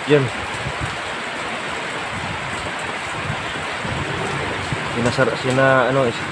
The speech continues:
iniskabit, sinidyoan, sinaksahan. Ayan, sarap na sarap yung mga bata kumain kahapon.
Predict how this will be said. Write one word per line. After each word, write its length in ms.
iniskabit, 480
sinidyoan, 640
sinaksahan. 480
Ayan, 180
sarap 240
na 160
sarap 240
yung 80
mga 240
bata 240
kumain 320
kahapon. 400